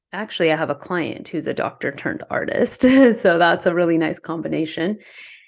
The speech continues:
Um, so maybe as a doctor who was good at patient care, but also is really, really passionate about art, you understand that art can help reduce stress for people. So maybe you're teaching people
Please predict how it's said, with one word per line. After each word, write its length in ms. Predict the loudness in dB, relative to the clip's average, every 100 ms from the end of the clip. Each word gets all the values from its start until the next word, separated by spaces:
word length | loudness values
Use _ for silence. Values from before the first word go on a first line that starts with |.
| -4
Um, 400 | 2 4 4 2
so 140 | 2
maybe 340 | 2 2 0 0
as 200 | 0 -2
a 140 | -6
doctor 720 | -6 -8 -8 -6 -4 -2 -4
who 460 | -6 -2 0 2 0
was 160 | -2 -4
good 140 | -4
at 160 | -4 -6
patient 380 | -10 -10 -14
care, 340 | -6 0 2 2
but 200 | 0 -2
also 480 | -4 -4 -2 0 0
is 240 | -4 -8
really, 260 | -4 -2 0
really 240 | -2 -6
passionate 480 | -8 -12 -12 -6 -6
about 300 | -2 -4 -2
art, 300 | 0 0 0
you 220 | 0 -2
understand 760 | -2 -4 -4 -4 -6 -6 -4 -4
that 220 | -4 -6 _
art 300 | -4 -4 -4
can 160 | -10 -8
help 240 | -10 -6
reduce 680 | -6 -2 2 2 0 -10 -16 _ _ _
stress 560 | -14 -6 -2 -2 -2 -4
for 160 | -4
people. 540 | -6 -8 -6 -4 -4 -6 -16 -18 -2
So 220 | 2 4
maybe 480 | 4 2 2 4 2
you're 240 | 2 0
teaching 800 | 0 -6 -8 -4 -2 -2 -2 -6
people 680 | -4 -4 0 0 2 -2